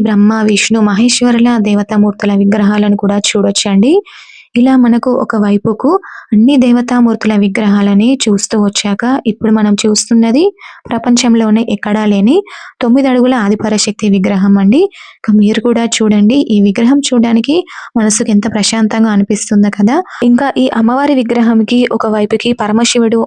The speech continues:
మరోవైపుకి షిరిడి సాయినాథుని అయితే చూడొచ్చండి. ఇంకా ఎదురుగా మనకి పెద్ద నందీశ్వరుని కూడా దర్శించుకోవచ్చు. ఇప్పుడైతే మనం మిగతా దేవతామూర్తుల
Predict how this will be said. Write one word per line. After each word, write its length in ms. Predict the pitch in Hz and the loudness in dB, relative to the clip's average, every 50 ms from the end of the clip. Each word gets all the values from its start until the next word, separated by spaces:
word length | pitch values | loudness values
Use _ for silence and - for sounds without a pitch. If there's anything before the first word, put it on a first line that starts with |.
| - 214 | -2 -2
మరోవైపుకి 540 | 202 208 214 220 220 214 214 220 214 - 233 220 | -2 -2 -2 0 -2 -2 -2 -4 -4 -4 -4 -2
షిరిడి 260 | - 220 220 220 262 277 - | -2 -2 -2 0 -2 -2 -2
సాయినాథుని 500 | 262 233 226 220 220 208 202 220 208 208 208 | -2 -2 0 0 0 -2 -2 -2 -2 -2 -2
అయితే 140 | 202 - 220 - | -2 -4 -6 -4
చూడొచ్చండి. 640 | - 220 208 208 208 - - - 208 202 208 240 330 403 - - - - - - _ - | -2 -2 -2 -2 -2 -2 -2 -2 0 0 2 2 0 0 -2 -6 -12 -20 -20 -12 _ -4
ఇంకా 140 | 226 233 240 233 226 226 | -2 0 0 0 0 0
ఎదురుగా 280 | 226 240 262 294 302 302 | 0 0 0 2 2 2
మనకి 260 | 277 269 269 - - 302 294 240 | 2 0 0 0 -2 -2 -2 -2
పెద్ద 140 | 226 214 208 247 233 208 | -4 -2 0 0 2 2
నందీశ్వరుని 640 | 208 202 220 262 277 - 254 247 240 226 226 226 220 214 | 2 2 2 2 0 0 0 2 2 2 2 2 0 0
కూడా 160 | 220 220 233 226 214 | 0 0 0 0 0
దర్శించుకోవచ్చు. 800 | 202 - - - 208 - - - 214 214 214 208 - - 285 311 381 392 - - - - - - - - - - - 240 | -2 -2 -2 -2 -2 -2 -4 -4 -2 -2 -2 -2 -2 0 0 0 0 -2 -6 -12 -20 -20 -20 -20 -20 -16 -8 -4 -4 -2
ఇప్పుడైతే 360 | 247 269 262 247 240 233 254 247 233 | 0 0 0 0 0 0 0 2 2
మనం 140 | 220 220 233 240 226 214 | 2 2 2 2 2 2
మిగతా 280 | 214 214 214 269 269 262 262 - - - | 2 0 0 0 0 0 -2 -2 -2 -2
దేవతామూర్తుల 600 | 233 214 214 214 220 220 214 220 208 208 - 208 | 0 0 0 0 0 0 0 0 0 -2 -2 0